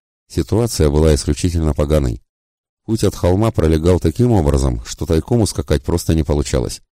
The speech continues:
Не тайком тоже, потому что кирасирские лошади на дистанциях в несколько вёрст легко обгоняли заметно менее крупных уланских. По крайней мере, если местность была не слишком пересечённой, то есть как сейчас. Выходило так, что их догонят.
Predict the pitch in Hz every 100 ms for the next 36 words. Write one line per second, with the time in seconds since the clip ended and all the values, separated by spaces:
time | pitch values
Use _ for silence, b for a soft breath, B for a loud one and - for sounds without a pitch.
0 | _ _ _ _ _ - 90 104 104 135
1 | 131 78 69 67 - _ _ - 67 78
2 | 78 - 73 - 76 - 76 - 76 76
3 | 90 82 71 69 67 71 78 76 - 73
4 | 69 78 76 - 71 76 73 90 - -
5 | _ _ _ - 85 - 123 101 76 85
6 | 98 85 73 78 87 80 78 80 78 73
7 | - 78 - 71 - 76 60 - - -
8 | _ _ _ _ _ - - 85 82 82
9 | 98 87 62 69 73 - 78 87 87 71
10 | 65 67 76 73 71 71 - 67 71 67
11 | 78 - 69 60 58 _ - 65 - 69
12 | 78 - 64 - _ _ _ _ _ _
13 | _ _ - 76 80 80 82 - 101 -
14 | 87 78 76 76 67 58